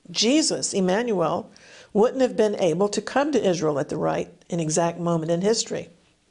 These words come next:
But the Maccabees prevailed. This time, Satan's plan for the final Antichrist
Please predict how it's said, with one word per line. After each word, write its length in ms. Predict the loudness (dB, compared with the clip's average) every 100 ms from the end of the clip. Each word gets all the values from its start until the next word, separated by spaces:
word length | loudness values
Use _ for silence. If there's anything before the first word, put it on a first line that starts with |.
| -20 _ -20 -20 _
But 440 | -2 0 0 -4 -4
the 140 | -2
Maccabees 800 | 0 0 0 -2 0 0 0 -2
prevailed. 680 | 0 0 2 2 0 -4 -12 _ _ _ _ _ _ _ _ -8
This 380 | 0 2 0 -4
time, 380 | -2 0 0 0
Satan's 440 | 2 2 0 -4
plan 360 | -2 0 0 0
for 100 | -2
the 80 |
final 420 | -2 0 0 2 2
Antichrist 640 | 0 0 0 0 -2